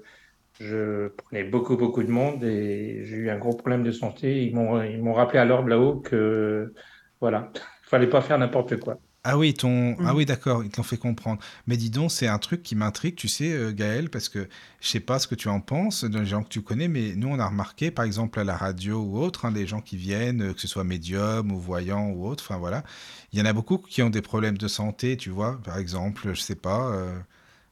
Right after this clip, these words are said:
Speaker 2: euh, qu'est-ce qu'il y a, bah, euh, Nadia, tu,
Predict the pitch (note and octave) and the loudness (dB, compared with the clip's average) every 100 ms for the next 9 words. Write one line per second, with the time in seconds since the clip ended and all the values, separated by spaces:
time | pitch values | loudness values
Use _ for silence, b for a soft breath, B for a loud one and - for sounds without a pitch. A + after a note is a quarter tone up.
0 | _ _ E2 E2 F2 E2 D#2+ D2+ D2+ D#2 | _ _ -10 -8 -6 -8 -8 -10 -10 -8
1 | E2+ - G2 F#2 F2+ E2 D#2+ D#2+ E2 F2 | -6 -4 -2 -2 -2 -2 -4 -6 -6 -6
2 | D#2+ F2 F#2+ F#2+ - - E2 D#2 | -6 -4 -2 -4 -6 -16 -18 -16